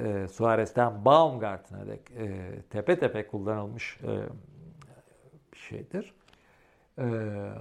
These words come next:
ponere tollere ikilisini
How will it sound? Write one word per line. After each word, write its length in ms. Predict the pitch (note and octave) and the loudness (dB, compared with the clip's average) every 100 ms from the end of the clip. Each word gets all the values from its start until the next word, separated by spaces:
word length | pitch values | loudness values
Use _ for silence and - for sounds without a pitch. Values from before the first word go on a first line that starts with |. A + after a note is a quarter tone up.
| - - | -14 0
ponere 840 | C#3+ G3 B3 C4 B3 A3 A3 A3 | 6 8 8 6 4 6 6 6
tollere 640 | F3+ F#3 F3+ C#3 G#2+ F#2+ - _ _ _ _ _ _ _ _ | 8 10 10 8 4 -4 -14 _ _ _ _ _ _ _ _
ikilisini 640 | C3+ B2+ C3 G#2+ - A#2+ | -4 -2 -2 -2 -6 -16